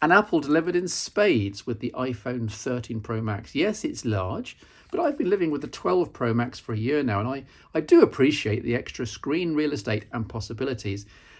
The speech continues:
Yet this takes the twelve Pro Max and quite literally adds a real-world extra twenty percent screen on time. Over ten hours is common, ten hours screen on time on one charge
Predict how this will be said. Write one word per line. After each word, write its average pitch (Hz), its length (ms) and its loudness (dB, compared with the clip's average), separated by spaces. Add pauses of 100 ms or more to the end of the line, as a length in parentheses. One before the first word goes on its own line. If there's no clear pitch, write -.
(120)
Yet 170 220 4
this 240 240 2
takes 196 300 2
the - 80 -6
twelve - 360 2
Pro 139 180 4
Max 113 440 0
and 202 240 -2
quite - 280 2
literally 175 720 2 (420)
adds 208 420 4
a 147 140 0
real-world 151 800 6
extra - 320 -6
twenty - 540 -2
percent - 480 -2
screen 151 320 0
on 151 200 0
time. 104 460 -4 (600)
Over 214 240 6
ten 226 400 4
hours 185 480 4
is 147 120 -6
common, 123 320 -4
ten 175 340 -2
hours 143 340 0
screen 139 260 -4
on 143 160 -2
time 117 260 -2
on 160 160 -2
one 151 220 2
charge 147 440 0